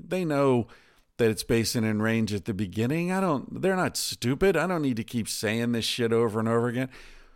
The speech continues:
But I guess it's a show and people come in and listen to one episode. Maybe I sh-, I don't know. I don't know.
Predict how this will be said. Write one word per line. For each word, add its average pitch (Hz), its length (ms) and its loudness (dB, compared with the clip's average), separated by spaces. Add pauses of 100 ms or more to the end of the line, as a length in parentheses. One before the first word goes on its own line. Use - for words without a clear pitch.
(220)
But 123 260 0
I 127 80 0
guess 135 340 -2
it's - 240 -8
a 110 40 -4
show 143 600 4
and 113 160 0
people 120 300 -4
come 127 240 0
in 131 140 2
and 120 140 2
listen 123 280 0
to 117 40 2
one 120 220 2
episode. 131 580 0
Maybe 160 300 -2
I 170 80 -2
sh-, - 220 -6
I 120 240 -8
don't 101 240 -8
know. 95 420 -8
I 107 140 -8
don't 104 180 -8
know. 98 320 -8